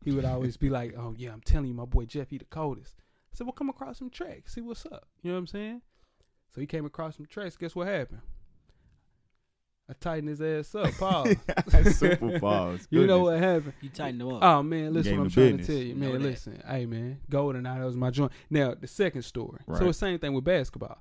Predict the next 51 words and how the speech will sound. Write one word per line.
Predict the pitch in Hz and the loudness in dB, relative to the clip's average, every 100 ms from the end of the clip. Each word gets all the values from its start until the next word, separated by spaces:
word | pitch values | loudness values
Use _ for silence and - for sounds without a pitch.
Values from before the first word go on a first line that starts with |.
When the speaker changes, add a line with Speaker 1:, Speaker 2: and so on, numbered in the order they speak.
| 101 | -12
Speaker 2:
Okay. | 95 92 107 123 _ _ - | -6 -6 -6 -10 _ _ -4
Speaker 1:
I | 220 | -4
was | 170 | -2
talking | 165 135 | -6 -4
to | 135 | -4
you | 170 | -2
about | 139 120 | -2 -4
this, | 120 120 | -6 -8
Coach | - 127 | -6 -6
Locke. | 139 147 - | -4 -6 -4
I'm | 165 | -6
Speaker 2:
Mm-hmm. | 147 | 0
Speaker 1:
very | 190 190 156 139 165 | 2 2 -2 -4 -4
unappreciated | 165 135 185 170 - 135 131 | -4 -4 -4 -4 -2 -4 -4
with | 127 | -6
my | 135 123 120 | -6 -6 -6
athleticism. | 120 139 135 - - - | -8 -8 -8 -10 -16 -8
Speaker 2:
Yeah, | 87 | -6
Speaker 1:
You | 104 | -2
Speaker 2:
and | 147 | -2
Speaker 1:
understand | 147 170 156 | -2 -4 -2
what | 151 | -2
I'm | 147 | -4
saying? | 147 160 | -6 -4
Speaker 2:
Right, | 113 120 - | -2 -2 -6
and, | 151 | 2
Speaker 1:
Very | 190 160 143 | 4 4 0
Speaker 2:
and, | 139 | -2
Speaker 1:
underappreciated. | 131 - 135 - 127 | -2 -2 -2 -4 -6
Speaker 2:
and | 107 | -4
we | |
say | 113 - 104 | -6 -6 -6
this | 101 | -6
because, | 98 95 - 101 92 95 90 | -8 -10 -6 -6 -8 -12 -10
uh, | 95 87 76 - | -6 -6 -8 -8
everybody | 104 110 98 95 | -8 -6 -4 -6
pretty | 90 110 95 | -8 -8 -6
much | 98 92 - - | -6 -10 -12 -18
played | - 110 98 92 - _ _ - | -10 -6 -6 -8 -12 _ _ 0
Speaker 1:
Yeah, | 440 440 | 0 2
it's | - 254 | -2 2
Speaker 2:
sports | 135 123 - - | 2 2 -6 -2
all | 107 | 0
the | 104 | 0
way | 98 | -2
through | 120 107 | -2 -2
high | 95 | -2
school. | - - 101 | -4 -2 0
Speaker 1:
Let | 302 | 2
me | 277 | 0
tell | - | -4